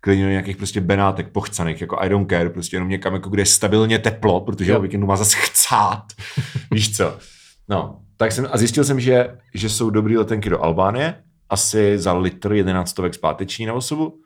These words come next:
Speaker 2: To jde.
Speaker 1: Odlet v pátek, přílet v pondělí, ale v pondělí jako brzo ráno, takže můžeš ještě jako do práce, je jako super. A pak jsem zjistil, že do Albánie nemůžeš bez,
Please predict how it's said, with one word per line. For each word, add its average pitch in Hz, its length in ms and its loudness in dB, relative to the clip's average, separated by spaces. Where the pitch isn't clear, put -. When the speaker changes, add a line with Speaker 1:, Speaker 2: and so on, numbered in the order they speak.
Speaker 2:
To 113 120 -8
jde. 104 220 -4
Speaker 1:
Odlet 101 300 2
v - 80 -12
pátek, 98 340 0
přílet 95 300 -2
v - 40 -16
pondělí, 104 460 0
ale 101 140 -2
v 95 80 -10
pondělí 95 320 -2
jako 95 180 -2
brzo 95 300 0
ráno, 85 340 -2
takže 90 280 -4
můžeš 85 300 -6
ještě 87 220 -8
jako 90 140 -6
do 82 80 -4
práce, 95 500 -4
je 95 80 -6
jako 92 180 -6
super. 90 500 -2
A - 60 -12
pak 98 120 -4
jsem 95 140 -4
zjistil, 95 260 -6
že 95 160 -2
do 95 220 -4
Albánie 92 380 -2
nemůžeš 87 340 -6
bez, - 280 -8